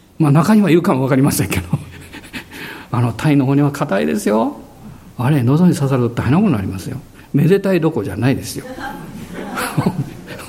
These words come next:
うんと。ね、注意しなきゃいけない、これはね。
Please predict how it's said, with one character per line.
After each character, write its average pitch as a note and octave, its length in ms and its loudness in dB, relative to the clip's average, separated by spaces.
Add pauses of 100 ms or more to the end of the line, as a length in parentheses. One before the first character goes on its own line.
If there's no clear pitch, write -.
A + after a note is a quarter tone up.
(260)
う F#3+ 60 4
ん D#3 80 4
と。 - 200 -12 (520)
ね、 D3 260 0 (220)
注 - 220 -2
意 - 40 0
し - 80 -4
な C3 100 -2
き A#2+ 40 -6
ゃ A#2 40 -4
い A2 40 -2
け A2+ 60 -4
な G2+ 80 -6
い、 - 20 -8
こ A#2 160 -4
れ F#2+ 80 -6
は A2 120 -8
ね。 E3 180 -2